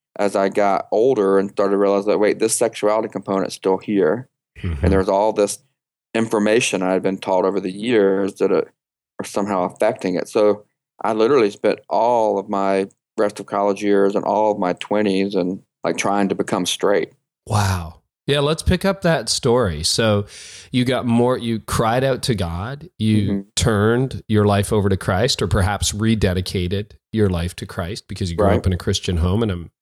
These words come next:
Speaker 1: Right.
Speaker 2: did you, had you made a commitment earlier to Jesus when you were a child?
Speaker 1: I had, but I sort of referenced the one in college 'cause that's the one where my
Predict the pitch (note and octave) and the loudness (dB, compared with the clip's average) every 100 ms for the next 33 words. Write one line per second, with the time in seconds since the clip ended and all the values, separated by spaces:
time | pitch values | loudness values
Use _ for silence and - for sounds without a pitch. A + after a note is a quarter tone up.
0 | _ F#2+ G2+ G#2 G#2 G2 G2+ A2+ A2+ C3 | _ -6 -4 -4 -2 0 2 0 -2 -2
1 | A2 B2+ A2 A#2 A#2 A#2+ A#2 A#2 A#2 C3 | -2 -2 0 0 2 2 0 0 0 0
2 | B2+ - A2 G#2 G#2 G#2 G#2+ B2+ C3+ _ | -2 0 2 2 0 -2 -4 -6 -14 _
3 | _ _ B2 A#2+ - A2+ G#2 A#2+ E3 C3+ | _ _ -2 0 0 0 2 2 -2 -10
4 | - _ - G#2+ A#2 - A#2+ G#2 G#2 G#2 | -20 _ -2 0 0 0 2 4 4 0
5 | G#2+ G#2 - G#2 G#2 G2+ G2 G2 G2 G2+ | -2 -8 -4 -4 0 -2 -2 -4 -2 0
6 | G#2 A#2 - G2+ G#2+ G2+ G#2 G#2 G2 F#2+ | 2 0 -4 -2 -2 0 -2 0 2 0
7 | F#2+ F#2 F#2 | 0 0 -2